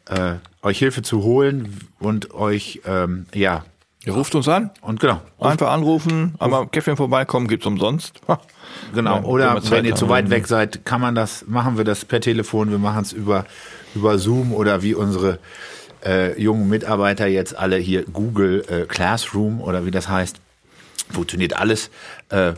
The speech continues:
Speaker 1: habe ich übrigens gestern mal ausprobiert bei einer Sitzung.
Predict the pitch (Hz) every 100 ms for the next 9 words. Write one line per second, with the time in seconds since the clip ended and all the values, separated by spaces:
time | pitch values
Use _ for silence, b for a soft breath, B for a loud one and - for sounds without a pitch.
0 | - 107 143 127 113 - 117 117 101 95
1 | 87 127 - 117 104 120 117 107 104 98
2 | 101 110 98